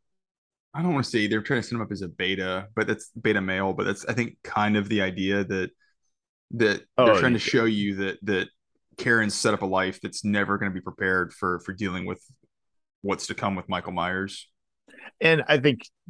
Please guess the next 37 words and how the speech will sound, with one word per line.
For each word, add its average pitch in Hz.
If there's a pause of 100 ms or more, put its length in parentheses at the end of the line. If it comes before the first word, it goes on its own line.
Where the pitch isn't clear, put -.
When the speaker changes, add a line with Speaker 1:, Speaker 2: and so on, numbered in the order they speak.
(140)
Speaker 2:
uh, 110 (160)
to -
your 82
point, 80
Speaker 1:
But -
Speaker 2:
really 107
Speaker 1:
it, 90
it, 85
Speaker 2:
establish 90 (100)
Speaker 1:
it's -
a 180
little 147
Speaker 2:
that 131
Speaker 1:
on 120
the, 104
Speaker 2:
she -
Speaker 1:
on 104
the 101
Speaker 2:
ran 104 (160)
Speaker 1:
nose. 82
Speaker 2:
the 87
opposite 85
direction -
from -
her 67
mother. - (200)
Speaker 1:
Yeah. 101 (100)
Speaker 2:
And 90
is 85
Speaker 1:
But 92
Speaker 2:
with 101
Speaker 1:
I -
Speaker 2:
someone 87
who 85
is, 85
like, - (920)
as 85